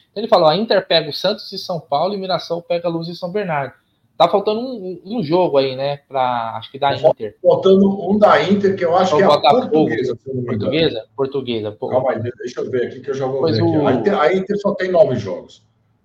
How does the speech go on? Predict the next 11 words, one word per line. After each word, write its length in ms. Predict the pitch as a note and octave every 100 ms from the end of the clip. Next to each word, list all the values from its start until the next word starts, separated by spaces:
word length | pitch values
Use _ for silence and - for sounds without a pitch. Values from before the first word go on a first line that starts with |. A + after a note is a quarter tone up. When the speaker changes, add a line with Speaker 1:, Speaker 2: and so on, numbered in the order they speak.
| -
Speaker 1:
Exatamente. 520 | B2 C3 B2+ F3+ G#3+
Speaker 2:
A 20 |
Inter 120 | G3
pega 220 | G3 F#3
agora, 380 | E3+ F3 E3 -
quarta-feira, 960 | G3 G#3 G3+ D#3+ - D#3+ C3+ A2 A2 - _ _ _
o 120 | D#3+
São 320 | - - C3
Paulo 440 | C3+ A#2+ A2 G#2 -
em 120 | F#3+
Brasília, 600 | F#3+ C#3+ A#2 C3+ F3+ F#3